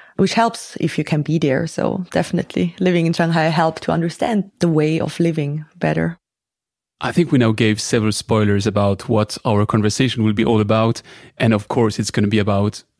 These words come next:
Speaker 2: scratching the surface and then going a bit deeper into this design thinking. I have to say, design thinking is a topic that we've touched on that microphone several times, but really touched, like,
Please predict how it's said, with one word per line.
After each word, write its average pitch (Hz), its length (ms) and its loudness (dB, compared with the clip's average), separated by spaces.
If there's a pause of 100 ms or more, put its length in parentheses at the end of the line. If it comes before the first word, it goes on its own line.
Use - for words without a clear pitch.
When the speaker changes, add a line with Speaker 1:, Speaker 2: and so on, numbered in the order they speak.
(240)
Speaker 2:
scratching 123 580 0
the 110 100 2
surface 127 520 0
and 107 100 0
then 110 180 2
going 117 280 2
a 110 40 2
bit 110 360 -4
deeper 120 400 0
into 113 320 -2
this 107 180 0
design 107 340 0
thinking. 123 540 -2 (680)
I 131 40 -2
have 143 220 0
to 151 100 -4
say, 117 180 -2
design 117 300 0
thinking 117 340 0
is 107 100 -2
a 107 40 -2
topic 113 400 -4
that - 240 -2
we've 110 320 -2 (340)
touched - 720 -2 (180)
on 110 160 2
that 101 160 0
microphone 107 640 -2
several 110 340 -2
times, 101 240 0
but 110 120 -2
really 135 220 2
touched, - 380 -6
like, 101 280 -4